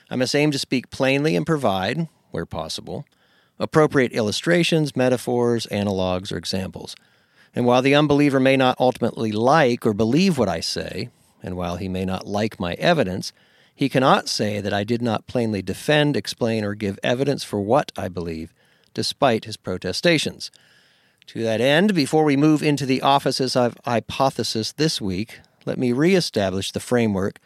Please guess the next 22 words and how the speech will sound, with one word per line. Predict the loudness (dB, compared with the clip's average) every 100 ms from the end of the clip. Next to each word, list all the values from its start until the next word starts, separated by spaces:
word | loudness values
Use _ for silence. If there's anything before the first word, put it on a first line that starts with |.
| _ _ _
from | -6 -2
which | 0 -2 -2
we | -2
will | 0
examine | -2 -2 -2 -2 -2 -4
what | -4
we | -4
mean | 0 2 4 2
when | 0
we | -2
say | -2 -2 -2 -6 -10 _ _ _ _
that | -6
one | 0 0 0
cannot | 0 0 0
have | -2 -2
moral | 0 0 0
clarity | -4 -2 2 2 0 -4 -8 -14 -10
without | -4 -2 -2
God's | -2 -2 -2
revelation. | -6 -4 -2 -2 -4 -10 -20 _
That | -2 0
is, | -2 -4 -10